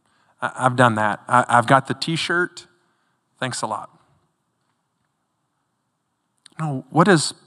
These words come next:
Paul say about Timothy? Timothy had a task. When he went to this church at Thessalonica, he had a task.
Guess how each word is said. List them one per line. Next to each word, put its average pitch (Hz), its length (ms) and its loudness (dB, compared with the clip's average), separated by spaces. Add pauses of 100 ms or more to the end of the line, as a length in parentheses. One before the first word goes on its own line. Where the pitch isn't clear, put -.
(100)
Paul 156 300 4
say 127 280 -4
about 120 280 0
Timothy? 147 360 -2
Timothy 185 400 2
had 147 180 4
a 127 60 6
task. 151 680 2 (280)
When 135 100 6
he 135 80 8
went 160 280 2
to 156 100 4
this 131 160 6
church 165 340 4
at 131 160 -4
Thessalonica, 147 680 4
he 180 140 2
had 165 120 6
a 135 60 2
task. - 680 -2